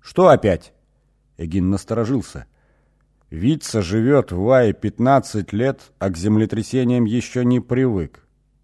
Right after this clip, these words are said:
А дрозд? Этого что, первый раз трясет, что ли? Чего это у Витца такая перепуганная рожа? "Что опять?" —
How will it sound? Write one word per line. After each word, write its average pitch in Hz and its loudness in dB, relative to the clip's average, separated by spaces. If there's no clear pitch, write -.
А 101 2
дрозд? 98 0
Этого 110 0
что, 110 -2
первый 123 2
раз 175 4
трясет, 123 -2
что - -8
ли? 78 -8
Чего 139 -2
это 180 -2
у 180 0
Витца 170 -6
такая 160 0
перепуганная 151 2
рожа? 98 2
"Что 143 4
опять?" — 147 6